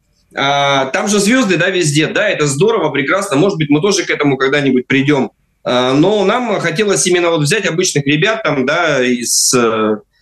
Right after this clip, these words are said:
ну, таких же простых, как мы, как вы, да, и посмотреть, как они будут вести себя в тех условиях, в которых мы их поместим. Ну и, конечно, мы вдохновлялись последним героем в том виде, в котором он тогда был.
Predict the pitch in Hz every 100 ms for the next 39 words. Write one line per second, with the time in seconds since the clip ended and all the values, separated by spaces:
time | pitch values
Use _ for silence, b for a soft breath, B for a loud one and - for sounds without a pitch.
0 | - 208 117 120 - 180 180 147 107 101
1 | 139 160 - - - _ - 117 165 196
2 | 143 117 147 175 123 151 143 123 131 131
3 | 127 B _ 143 151 185 233 190 165 196
4 | 180 175 160 156 220 - 156 165 165 147
5 | 131 120 113 113 110 - 170 175 147 160
6 | 196 160 139 143 165 143 147 147 139 147
7 | - 127 - b b - 151 254 233 190
8 | 175 185 196 - 143 160 143 139 135 135
9 | 143 170 170 156 143 - 147 147 131 120
10 | 131 170 170 135 - 127 123 151 147 147
11 | 117 139 131 127 135 127 117 127 117 135
12 | 110 101